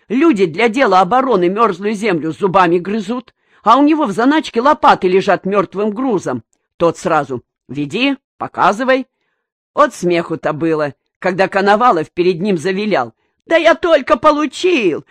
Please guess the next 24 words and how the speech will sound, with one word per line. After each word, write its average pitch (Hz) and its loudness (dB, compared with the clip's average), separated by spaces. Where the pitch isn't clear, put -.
Да 349 -4
я 339 4
думал 339 4
сначала 339 2
их 320 -4
насадить! 320 2
Да 240 4
я, 233 4
да 240 0
я!» 247 2
<laughs> - -4
«Проработали 202 0
мы 185 0
его 180 0
там 165 -2
здорово!» — 147 -2
засмеялся 151 -4
Усанин. 135 -6
«Завтра 202 0
сам 208 2
на 185 0
передовую 180 2
инструмент 180 0
повезёт». 156 -4